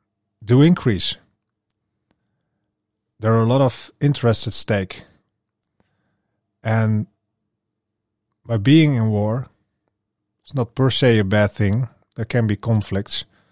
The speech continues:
but don't fall in the trap of arrogance. And see those moments as an opportunity to grow, to, to leave this danger zone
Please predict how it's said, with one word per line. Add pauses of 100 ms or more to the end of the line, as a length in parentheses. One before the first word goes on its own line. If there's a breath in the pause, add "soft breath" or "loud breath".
(300)
but
don't
fall
in
the
trap
of
arrogance. (1600)
And
see
those
moments
as
an
opportunity
to
grow, (960)
to,
to
leave
this
danger
zone